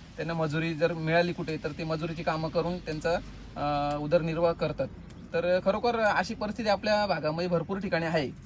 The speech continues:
पण आपण त्या गोष्टींकडे दुर्लक्ष करतोय. तर, अं, मित्रांनो, खरोखर जसं आज मी माझा रविवारची सुट्टी घरी बसून न घालवता अशा आपल्या एका कुटुंब, गरजू कुटुंबासाठी मी थोडासा वेळ देऊ शकतो. तर तुम्ही पण असं कधी जर तुमच्या नजरेस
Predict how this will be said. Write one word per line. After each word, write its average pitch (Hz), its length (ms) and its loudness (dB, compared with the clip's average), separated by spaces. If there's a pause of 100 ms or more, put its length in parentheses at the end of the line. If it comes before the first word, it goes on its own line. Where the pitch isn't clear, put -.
(380)
पण 175 140 0
आपण 165 360 0
त्या 208 120 -2
गोष्टींकडे 202 440 -2
दुर्लक्ष 190 360 -2
करतोय. 170 320 0 (160)
तर, 175 280 4
अं, 180 60 2
मित्रांनो, 196 440 -2 (440)
खरोखर 202 280 2
जसं 208 200 4
आज 202 220 8
मी 220 80 -2
माझा 214 600 4
रविवारची 185 380 6
सुट्टी 180 280 -4
घरी 160 240 2
बसून 190 280 0
न 208 100 0
घालवता 151 380 4 (480)
अशा 165 220 0
आपल्या 202 960 2
एका 160 560 2
कुटुंब, 160 420 -8
गरजू 170 240 2
कुटुंबासाठी 175 680 0 (380)
मी 175 300 -4 (140)
थोडासा 151 280 -2
वेळ 175 240 2
देऊ 175 140 0
शकतो. 175 280 -4
तर 160 120 -4
तुम्ही 190 280 -2
पण 208 200 -2
असं 190 220 -2
कधी 196 280 -4 (380)
जर 165 60 -4
तुमच्या 185 460 2
नजरेस 170 440 -2